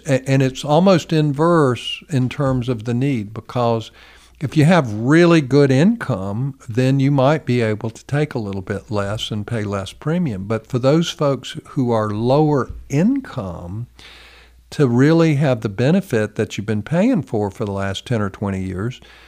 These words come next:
it's actually important to keep the higher benefit. And it might be a struggle, but any way you can do it, even if you have to reach out to your children to help you pay those premiums,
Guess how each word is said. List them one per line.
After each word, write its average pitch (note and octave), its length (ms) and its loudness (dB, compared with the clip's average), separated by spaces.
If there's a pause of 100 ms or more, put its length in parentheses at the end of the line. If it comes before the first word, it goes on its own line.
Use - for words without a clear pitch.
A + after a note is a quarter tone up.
(380)
it's B2+ 220 -4
actually E3 440 0
important C3+ 540 -2
to C3+ 60 -10
keep A#2+ 360 -6
the A2 100 -4
higher G2 360 -4
benefit. A2+ 680 -4
And A2+ 140 0
it A2+ 120 -6
might A2+ 260 -4
be A2 140 -2
a G2 80 -4
struggle, C#3 840 -2 (600)
but A#2 380 0
any D3 220 4
way C#3 220 2
you A#2+ 200 -2
can B2 180 -6
do F#3+ 180 -2
it, A2+ 140 -8
even D#3 280 4
if D3 200 0
you C3+ 60 0
have B2+ 260 -2
to A#2 80 -4
reach B2+ 320 0
out A#2+ 360 -2
to B2 120 -6
your G#2+ 220 -4
children C3 760 0
to A2 140 -4
help B2 280 -2
you A2 80 -6
pay A2 240 -4
those G2 280 -10
premiums, B2 760 -4